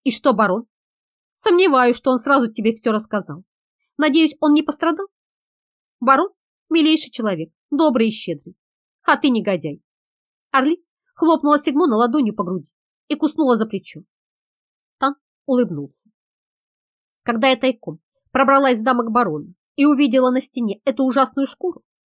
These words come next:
то чуть не умерла. Я подумала, что Натхейм действительно тебя убил. Но потом заметила,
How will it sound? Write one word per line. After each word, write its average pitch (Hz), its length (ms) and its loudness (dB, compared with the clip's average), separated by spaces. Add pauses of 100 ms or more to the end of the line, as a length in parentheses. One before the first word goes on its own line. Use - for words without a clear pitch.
(260)
то 320 60 0
чуть 294 240 -2
не 254 80 0
умерла. 190 400 -2 (640)
Я 294 160 0
подумала, 269 440 -2 (300)
что - 200 -2
Натхейм 339 380 -2 (300)
действительно 240 640 -2
тебя 214 300 -4
убил. 156 320 -12 (800)
Но 302 100 0
потом 330 280 2
заметила, 320 500 -2